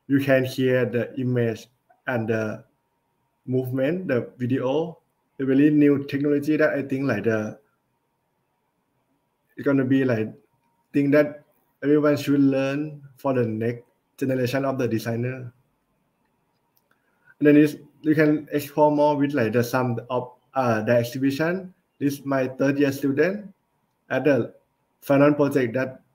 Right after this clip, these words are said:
they hear, like, the experience from the touch designer that they use to, like, the, to the three D dimensional or interactive design and the visual mapping.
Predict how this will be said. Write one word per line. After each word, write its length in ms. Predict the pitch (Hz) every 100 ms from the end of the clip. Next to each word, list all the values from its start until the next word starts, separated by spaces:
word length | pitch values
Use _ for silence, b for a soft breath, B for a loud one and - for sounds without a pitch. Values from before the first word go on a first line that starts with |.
| _ _ _ _ _ -
they 320 | 135 139 - - _ _ _
hear, 480 | - - 143 135 131
like, 300 | 123 113 113
the 360 | 131 117 - - _ _ _ _ _ _ _ _ _ _ _ _ -
experience 600 | 131 131 143 139 139 143
from 160 | 143 135
the 100 | 113
touch 280 | 120 123
designer 380 | 135 127 135 143
that 160 | 147 135
they 100 | 131
use 360 | 131 180 - -
to, 140 | 147
like, 200 | 127 110
the, 320 | 127 117 - - -
to 160 | 139
the 180 | 139 131
three 200 | - 135
D 160 | 135 135
dimensional 880 | 131 131 131 - 151 156 185 185 - -
or 100 | 127
interactive 580 | 135 131 131 120 139 120
design 560 | 113 - 110 101 98 _ _ _ _ _ _ _ _ _ _ _ _ _ -
and 160 | 123
the 60 | 117
visual 640 | 117 120 147 139 - - _
mapping. 640 | - 120 - 143 175 170